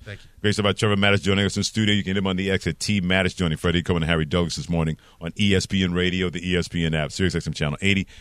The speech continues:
Speaker 2: and E S P N U. We flip things back to the National Football League. We gave you our division winners in the N F C last hour. In five minutes, you get our division winners in the A F C. Stick and stay with E S P N Radio.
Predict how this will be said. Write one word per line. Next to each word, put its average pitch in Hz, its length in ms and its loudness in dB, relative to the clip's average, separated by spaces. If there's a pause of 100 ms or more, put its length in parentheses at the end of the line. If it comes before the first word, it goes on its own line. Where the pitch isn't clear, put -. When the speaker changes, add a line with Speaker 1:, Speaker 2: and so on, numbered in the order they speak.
Speaker 2:
and 101 220 2
E 101 180 2
S 98 120 0
P 101 200 0
N 92 120 2
U. 104 160 2 (240)
We 104 100 -2
flip 120 220 -4
things 123 240 0
back 120 220 2
to 120 60 -2
the 113 120 4
National 117 340 4
Football 104 380 4
League. 78 200 -2 (280)
We 120 100 2
gave 143 200 2
you 180 60 4
our 160 60 2
division 131 420 0
winners 131 220 0
in 123 80 -2
the 120 140 -2
N 127 140 2
F 120 80 0
C 120 120 0
last 117 380 2
hour. 85 280 0 (360)
In 98 140 -2
five 113 320 4
minutes, 123 260 2
you 101 60 -2
get 113 180 0
our 107 140 2
division 104 420 2
winners 110 260 2
in 104 160 -2
the 104 160 0
A 120 200 4
F 87 60 2
C. 65 320 -2 (100)
Stick - 260 0
and 85 100 0
stay 76 240 0
with 64 140 -6
E 76 100 0
S 67 140 -2
P 76 100 0
N 67 80 -2
Radio. 58 500 -4